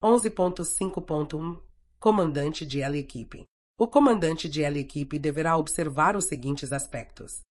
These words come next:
Inspecionar cada combatente anfíbio quanto ao uso apropriado dos uniformes e equipamentos,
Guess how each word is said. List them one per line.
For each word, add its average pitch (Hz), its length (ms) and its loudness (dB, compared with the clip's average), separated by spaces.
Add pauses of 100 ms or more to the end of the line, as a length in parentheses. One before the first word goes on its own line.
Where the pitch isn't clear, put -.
(140)
Inspecionar 214 680 2
cada 170 240 4
combatente 156 520 0
anfíbio 143 400 -2
quanto 170 360 0
ao 151 100 0
uso 165 220 0
apropriado 147 520 -2
dos 139 160 -4
uniformes 143 580 0
e 139 40 -2
equipamentos, 135 640 -4